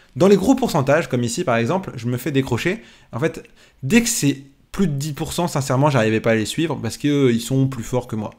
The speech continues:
C'est comme ça, c'est un fait. Mais à chaque fois que ça redescend, les pourcentages,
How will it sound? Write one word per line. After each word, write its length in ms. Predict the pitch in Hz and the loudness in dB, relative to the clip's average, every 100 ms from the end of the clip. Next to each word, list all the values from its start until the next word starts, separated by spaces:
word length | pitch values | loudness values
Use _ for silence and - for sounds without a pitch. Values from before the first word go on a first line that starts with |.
| _ | _
C'est 200 | - 107 | -16 -12
comme 140 | 104 | -8
ça, 180 | 101 135 | -2 -2
c'est 80 | 131 | -2
un 100 | 104 | -4
fait. 220 | 160 180 - - - | -4 -6 -8 -20 -4
Mais 340 | 135 196 - - | 0 2 0 -6
à 80 | 131 | -2
chaque 200 | - 196 | -2 -2
fois 140 | - 196 | 0 0
que 80 | |
ça 300 | - 123 - - - | 2 0 -2 -18 -8
redescend, 880 | 113 113 120 214 180 139 185 220 202 | -4 -2 4 4 4 2 2 0 0
les 80 | 127 | -2
pourcentages, 640 | 127 - 117 160 196 | -4 -6 -4 -2 -4